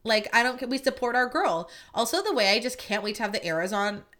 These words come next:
in my house, like, at all times, you know? Like, I feel like if you're cooking,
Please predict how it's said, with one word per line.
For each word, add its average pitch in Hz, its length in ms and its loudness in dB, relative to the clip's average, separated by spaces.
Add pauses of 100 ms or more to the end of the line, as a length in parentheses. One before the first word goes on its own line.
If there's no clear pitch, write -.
in 214 140 0
my 208 160 2
house, 190 340 -2
like, 208 120 -2
at 190 160 0
all 170 200 -2
times, 175 460 -6
you 277 80 0
know? 320 300 2 (260)
Like, 277 120 4
I 302 120 8
feel 285 140 2
like 269 360 4
if 247 120 -6
you're 233 100 0
cooking, 294 500 2